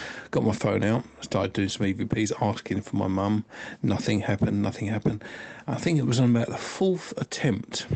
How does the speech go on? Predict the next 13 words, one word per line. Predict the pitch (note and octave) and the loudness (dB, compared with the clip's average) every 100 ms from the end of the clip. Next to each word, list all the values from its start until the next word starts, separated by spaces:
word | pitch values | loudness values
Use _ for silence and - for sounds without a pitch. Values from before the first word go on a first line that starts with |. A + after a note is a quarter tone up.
| - - - - - - - - - - - | -6 -12 -18 -20 -20 -20 -20 -20 -20 -18 -4
a | A#2 | 0
voice | A#2+ A2+ - | 2 2 0
came | - G#2+ | 0 0
through | - G#2+ G2 | 2 2 0
as | - | 0
clear | - C3 A#2+ | 0 4 4
as | G#2 | 4
anything. | G2 - F#2 G#2 - - - - - - - - - - | 2 0 -2 -4 -4 -14 -14 -14 -18 -20 -18 -18 -16 -2
Um, | G#2 G2 F#2+ F2 B2 | 0 2 2 2 2
well, | F#2+ - - - - - | 2 -2 -6 -6 -6 -8
I | - | -6
say | - F#2 | -2 -2
clear, | - - G2+ G2 | -2 0 2 2